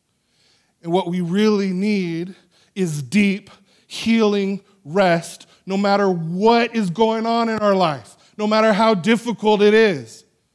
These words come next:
We stress about finances, we stress about fa-, our families, we stress about our friendships, we stress about our, our future. We wanna know that we're gonna be okay. And so what do you do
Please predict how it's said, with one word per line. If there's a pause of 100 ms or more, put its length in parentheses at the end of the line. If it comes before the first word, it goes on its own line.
(240)
We
stress
about
finances,
we
stress
about
fa-,
our
families,
we
stress
about
our
friendships, (240)
we
stress
about
our, (120)
our
future. (160)
We
wanna
know
that
we're
gonna
be
okay. (1900)
And
so
what
do
you
do